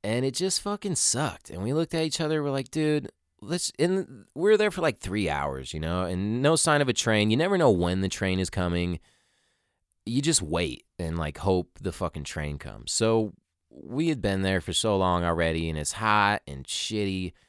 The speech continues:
We're sweaty and dirty, and we're like, "Dude, fuck this.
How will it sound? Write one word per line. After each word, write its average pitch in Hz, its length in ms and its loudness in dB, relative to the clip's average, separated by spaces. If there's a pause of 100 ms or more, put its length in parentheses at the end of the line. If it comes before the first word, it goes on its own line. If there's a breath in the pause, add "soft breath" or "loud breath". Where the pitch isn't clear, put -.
(320)
We're - 100 -20
sweaty 107 520 0
and 82 140 -4
dirty, 98 300 2
and 95 100 0
we're 95 80 0
like, 92 180 0
"Dude, 139 260 -2
fuck - 280 -4
this. 73 420 -6